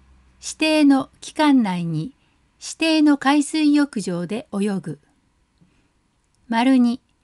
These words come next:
小さな子供から目を離さない。丸三、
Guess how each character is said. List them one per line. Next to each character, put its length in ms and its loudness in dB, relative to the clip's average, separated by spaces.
小 260 -4
さ 180 -4
な 140 -4
子 160 -8
供 260 -4
か 140 -6
ら 160 -2
目 160 0
を 80 0
離 320 -4
さ 160 -6
な 160 -6
い。 140 -18
丸 320 0
三、 400 -2